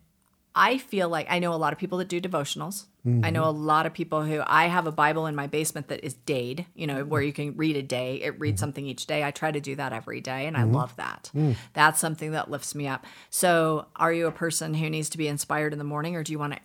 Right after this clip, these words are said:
Speaker 1: end your day on a grateful moment?
Speaker 2: Mm.
Speaker 1: You know, and I'm really about also intuitive journaling.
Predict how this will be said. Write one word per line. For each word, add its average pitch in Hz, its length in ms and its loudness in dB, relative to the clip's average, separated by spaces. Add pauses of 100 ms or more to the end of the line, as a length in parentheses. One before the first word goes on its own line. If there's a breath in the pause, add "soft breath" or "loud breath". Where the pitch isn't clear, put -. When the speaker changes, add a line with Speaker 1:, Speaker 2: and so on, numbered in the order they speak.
(140)
Speaker 1:
end 156 300 -2
your 139 140 -4
day 143 360 -2
on 135 120 -4
a 135 80 -6
grateful 127 420 -8
moment? - 600 -12 (200)
Speaker 2:
Mm. 120 280 6
Speaker 1:
You 156 100 -6
know, 139 340 -2
and 170 100 2
I'm 202 220 6
really 175 340 6
about 139 480 0
also 147 300 0
intuitive 143 880 -6 (240)
journaling. 170 600 -4